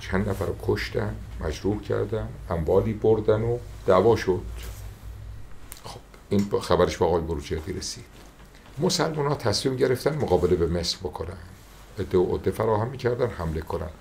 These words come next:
خبر به آقای بروجردی رسید. یه هیئتی از قوم، از علما،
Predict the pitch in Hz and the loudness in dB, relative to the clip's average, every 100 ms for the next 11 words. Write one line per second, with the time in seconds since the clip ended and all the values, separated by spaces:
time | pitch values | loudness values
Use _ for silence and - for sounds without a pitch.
0 | - - 123 127 104 90 85 78 76 80 | -14 -2 0 2 2 2 2 -2 -4 -6
1 | 73 76 76 - 104 - - - - - | -6 -8 -8 -10 -12 -18 -20 -20 -20 -18
2 | - - 151 120 95 92 90 113 117 - | -18 -8 -6 -4 0 0 0 -4 -4 -8
3 | - - - 85 87 - - 101 92 78 | -10 -12 -8 -4 -4 -2 6 6 6 2
4 | - 90 82 - - 80 73 78 92 107 | -6 -4 -4 0 2 4 4 2 2 0
5 | 110 | -2